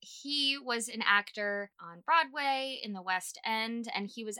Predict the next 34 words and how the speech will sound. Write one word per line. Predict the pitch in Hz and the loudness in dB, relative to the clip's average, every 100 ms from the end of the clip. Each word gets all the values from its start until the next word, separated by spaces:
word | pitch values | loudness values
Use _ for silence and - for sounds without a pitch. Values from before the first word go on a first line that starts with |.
| - | 4
actually | 214 294 - 220 196 190 196 190 190 196 | 4 4 -4 -8 -8 -8 -8 -8 -10 -2
recommended | 208 208 214 208 226 208 180 170 175 - | 0 2 0 0 -2 -2 -2 -4 -6 -8
to | 240 226 226 220 - 190 | -6 -6 -6 -6 -4 -6
Arthur | 185 190 | -6 -12
Conan | 180 175 185 | -18 -18 -14
Doyle | 285 294 277 269 262 262 _ - | -6 -2 -2 -2 -4 -8 _ 10
by, | 208 208 208 208 190 | 12 12 8 2 -2
uh, | 190 180 180 - | -2 -2 -4 -4
a | |
friend | - 339 | 4 4
of | 381 | 4
his | 185 170 247 - - | -4 -6 -6 -8 -6
who | 214 202 196 | -2 0 0
said, | - 190 175 - - | 0 0 0 4 6
"Oh, | 262 175 101 - _ - | 8 6 2 -6 _ -6
you're | 208 | 0
having | 226 269 269 | 2 2 2
trouble | 247 214 208 196 190 - | 0 -2 0 -4 -6 -6
writing | 190 190 208 196 202 185 _ | -2 -2 -2 -4 -8 -12 _
the | 196 | -20
play | - 240 233 | -6 -2 0
version | 202 185 175 165 | -2 -4 -4 -6
of | 165 165 | -4 -4
it. | 165 - - - - - | -6 -8 -10 -12 -18 0
I | 208 208 | 2 2
know | 202 | -2
the | 190 | -4
perfect | 214 233 233 | -6 -2 2
guy | 202 | 4
to | 190 | 2
help | 190 180 | -6 -8
you | 175 | -4
write | 185 220 | -2 2
it | 269 | 4